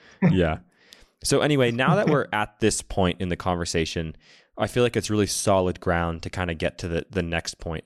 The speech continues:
Speaker 2: of what can we do about this. Uh, but for anyone,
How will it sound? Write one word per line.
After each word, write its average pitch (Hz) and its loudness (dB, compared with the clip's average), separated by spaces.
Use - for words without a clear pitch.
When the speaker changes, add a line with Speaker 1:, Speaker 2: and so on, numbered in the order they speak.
Speaker 2:
of 82 -8
what 104 -2
can 92 -6
we 85 -4
do 80 -4
about 71 -6
this. - -8
Uh, 90 2
but - -2
for 120 0
anyone, 135 2